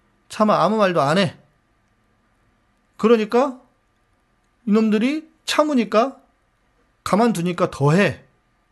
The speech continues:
예, 보자기로 보는 거예요. 음. 보자 보자 하니까 보자기로 보는 거라고. 음? 아, <laughs> 바울 형님, 실제, 실제로 저 작은 어머님 박근혜 불쌍하다고 했죠. 그래, 그렇게 된다니까요.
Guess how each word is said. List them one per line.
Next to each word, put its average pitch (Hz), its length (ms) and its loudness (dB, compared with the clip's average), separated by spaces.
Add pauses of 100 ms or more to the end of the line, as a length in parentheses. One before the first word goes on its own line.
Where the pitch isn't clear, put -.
(120)
예, 147 220 -6
보자기로 196 520 2
보는 185 260 -2
거예요. 151 720 0 (480)
음. 123 340 -6 (640)
보자 196 240 2
보자 180 220 0
하니까 151 240 -4
보자기로 147 500 -2
보는 127 240 -6
거라고. 92 760 -12 (220)
음? 160 220 -8 (1400)
아, 139 260 -4 (180)
<laughs> - 160 -20
바울 170 240 0
형님, 151 240 -2
실제, 180 380 -4 (300)
실제로 202 380 -2
저 165 80 0
작은 160 260 0
어머님 160 240 -2
박근혜 151 300 -4
불쌍하다고 156 440 -2
했죠. 170 180 -14
그래, 262 400 -2
그렇게 226 320 -6
된다니까요. 147 760 -8